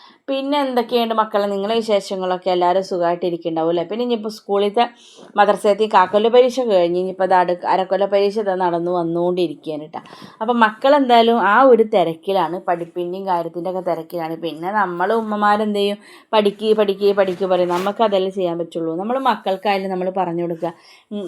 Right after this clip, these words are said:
പറഞ്ഞു കൊടുക്കണത് എന്താ? നിങ്ങളെ ഉത്തരവാദിത്തം പഠിക്കൽ മാത്രമാണ്. അതൊന്നും നിങ്ങൾ ഞങ്ങൾക്കൊന്ന് ചെയ്ത് തന്നാ മതി. നിങ്ങൾക്ക് വേണ്ടതൊക്കെ ഞങ്ങൾ ചെയ്തു തരുന്നുണ്ടല്ലോ എന്ന് നമ്മൾ അവരോട് പറയും. പക്ഷേ എവിടെ അല്ലേ? പകുതി കേൾക്കും, പകുതി അവർ ഈ ചെവി കൂടെ കേൾക്കും, ആ ചെവി കൂടെ വിടും. അങ്ങനെ പോണ് കാര്യങ്ങൾ.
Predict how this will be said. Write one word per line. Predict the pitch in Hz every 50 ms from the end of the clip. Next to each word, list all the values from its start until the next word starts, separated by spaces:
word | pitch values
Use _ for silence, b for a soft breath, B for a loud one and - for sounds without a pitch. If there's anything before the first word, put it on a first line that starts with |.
| 170
പറഞ്ഞു | 190 202 202 202 214 220
കൊടുക്കണത് | 226 214 208 208 196 190 196 190
എന്താ? | 190 180 165 156 165 175 b b b b b b -
നിങ്ങളെ | 208 226 262 277 254
ഉത്തരവാദിത്തം | - 220 202 190 190 190 185 180 202 202 -
പഠിക്കൽ | 196 185 180 170 175 - 190 202 202 196
മാത്രമാണ്. | 180 170 160 160 160 - 180 180 170 165 160
അതൊന്നും | 175 220 247 247 240 233 240 233 220
നിങ്ങൾ | 208 196 190 185 202 202 190
ഞങ്ങൾക്കൊന്ന് | 185 175 165 165 - 202 190 185 185 190 139 180 - -
ചെയ്ത് | 190 180 175 185 190 196
തന്നാ | 180 170 170 175 175 180
മതി. | 175 165 165 170 156 160 B B B B B B
നിങ്ങൾക്ക് | - 190 196 190 233 226 214
വേണ്ടതൊക്കെ | 196 185 185 185 180 196 190 - 202 196 185
ഞങ്ങൾ | 180 180 185 220 214 226
ചെയ്തു | 208 180 170 180 180
തരുന്നുണ്ടല്ലോ | 180 180 180 180 175 170 170 170 175 180 196
എന്ന് | 214 220 202
നമ്മൾ | 185 180 185 180
അവരോട് | 180 175 165 160 170 165 170
പറയും. | 160 160 160 160 160 151
പക്ഷേ | 147 - - 165 165 160 160
എവിടെ | 156 151 156 160 160 160
അല്ലേ? | 165 160 156 160 - b b b b b b b b -
പകുതി | 180 165 160 165 165 170 180 175 202 214 226
കേൾക്കും, | 214 190 170 - 190 190 185 185
പകുതി | 175 170 175 180 185 214 214 202
അവർ | 180 175 175 180 180 175
ഈ | 175 170 175 185 208
ചെവി | 196 175 170 165 170
കൂടെ | 170 170 175 170
കേൾക്കും, | 165 156 160 - 165 156
ആ | 160 160
ചെവി | - 180 160 156 143 -
കൂടെ | 165 180 170 165
വിടും. | 160 156 151 156
അങ്ങനെ | 160 156 160 160 175 175 185
പോണ് | 165 156 160 165 165
കാര്യങ്ങൾ. | 156 151 151 151 156 156 147